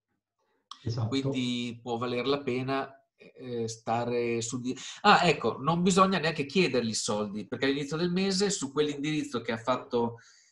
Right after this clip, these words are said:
Speaker 1: La transazione.
Speaker 2: la, la transazione, che ha fatto il versamento nella pool, vengono versati i soldi in automatico a inizio mese.
Speaker 1: Corretto. È interessante che la community, community stessa, votando, che decide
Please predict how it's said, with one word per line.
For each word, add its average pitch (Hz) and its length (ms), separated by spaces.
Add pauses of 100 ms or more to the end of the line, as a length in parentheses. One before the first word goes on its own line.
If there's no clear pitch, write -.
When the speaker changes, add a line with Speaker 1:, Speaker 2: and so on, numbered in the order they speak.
(800)
Speaker 1:
La 120 120
transazione. 113 720
Speaker 2:
la, 127 360
la 127 140
transazione, 131 540
che 117 100
ha - 20
fatto 127 240
il 123 100
versamento 131 540
nella 143 260
pool, 143 500
vengono 120 360
versati 110 380
i - 20
soldi 104 340
in 107 80
automatico 107 640
a 104 60
inizio 98 320
mese. - 400 (920)
Speaker 1:
Corretto. - 600 (720)
È 143 100
interessante 147 600
che - 80
la 117 120
community, 131 640
community 127 600
stessa, 131 520
votando, 120 520
che 104 160
decide 113 720